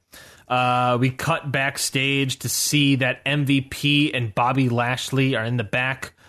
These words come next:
watching Cesaro celebrate. So that means they were watching his match.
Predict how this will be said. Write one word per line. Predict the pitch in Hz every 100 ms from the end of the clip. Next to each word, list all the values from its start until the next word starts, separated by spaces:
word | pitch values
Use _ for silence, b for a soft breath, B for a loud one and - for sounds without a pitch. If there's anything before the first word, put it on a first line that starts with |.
| b
watching | 117 127 - 131
Cesaro | 120 120 113 123 131 117
celebrate. | - - 156 175 170 196 240
So | - -
that | 117
means | 117 107
they | 110
were | 110
watching | 110 117 - 123
his | 110 123 110
match. | 110 120 175 185 -